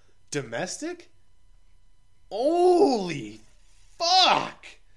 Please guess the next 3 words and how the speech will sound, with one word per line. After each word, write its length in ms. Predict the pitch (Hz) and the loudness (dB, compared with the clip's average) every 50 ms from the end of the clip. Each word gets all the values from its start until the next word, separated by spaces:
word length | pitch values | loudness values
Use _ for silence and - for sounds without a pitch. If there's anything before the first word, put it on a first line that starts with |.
| - - - - - - - - - - - | -20 -20 -20 -20 -20 -20 -20 -20 -20 -20 -6
Do 680 | - 320 339 349 359 370 370 381 381 370 285 175 143 - | -2 0 4 6 6 6 6 6 4 4 2 -2 -10 -6
better! 680 | - 247 277 311 339 339 330 285 208 160 127 104 - - - - - - - 135 127 120 | -2 0 4 4 4 4 4 2 0 0 -2 -6 -12 -16 -20 -20 -20 -20 -20 -20 -16 -8
Do 640 | 131 208 240 269 285 294 302 302 294 254 - - | -4 0 2 4 6 6 6 6 6 4 0 -6